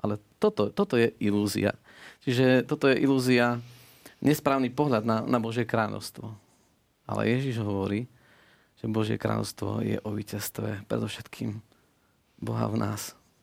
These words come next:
Že ja premôžem svoje túžby, žiadostivosť po majetku a viem sám seba dobrovoľne urobiť chudobným preto, aby som druhého obohatil. Že viem sám seba urobiť hladným,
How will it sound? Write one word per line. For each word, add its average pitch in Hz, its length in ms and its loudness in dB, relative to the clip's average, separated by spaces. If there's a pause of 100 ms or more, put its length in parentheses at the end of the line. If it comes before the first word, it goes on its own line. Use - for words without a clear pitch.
(1400)
Že 120 560 4 (560)
ja 123 160 2
premôžem 113 560 0
svoje 113 400 -2 (720)
túžby, 117 400 2
žiadostivosť 113 680 -4
po 123 120 -2
majetku 117 480 -2
a 110 80 -4
viem 117 240 -2
sám 123 400 -4
seba 107 400 -4 (320)
dobrovoľne 107 720 0 (480)
urobiť 113 340 0
chudobným 107 400 2
preto, 110 320 -2
aby 107 140 -6
som 113 180 -4
druhého 113 400 -4
obohatil. 113 560 -6 (560)
Že 120 60 -4
viem 117 180 2
sám 117 240 -2
seba 113 300 0
urobiť 110 560 -4
hladným, 110 560 -2